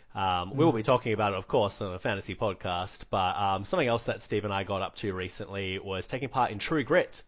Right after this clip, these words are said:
Speaker 1: um, which is a military-inspired obstacle course. We scaled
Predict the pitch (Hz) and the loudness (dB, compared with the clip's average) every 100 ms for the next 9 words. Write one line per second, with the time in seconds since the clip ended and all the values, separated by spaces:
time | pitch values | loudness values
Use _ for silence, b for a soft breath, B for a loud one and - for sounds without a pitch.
0 | - B B B 110 101 95 98 107 104 | -20 B B B -2 0 0 -6 -6 -6
1 | 92 - 98 95 92 92 113 120 107 - | -8 -8 -6 -4 -4 -6 -4 -2 -2 -2
2 | 117 101 - 95 - - - 156 165 156 | -2 -2 -6 -10 -6 -6 -2 2 4 2
3 | 139 143 - 151 160 151 170 240 - - | 0 -4 -6 -4 -4 0 0 0 -2 -8
4 | - 104 95 90 90 - - - 123 120 | -4 -2 -2 -2 -4 -4 -4 -2 0 2
5 | 113 110 107 | 4 2 0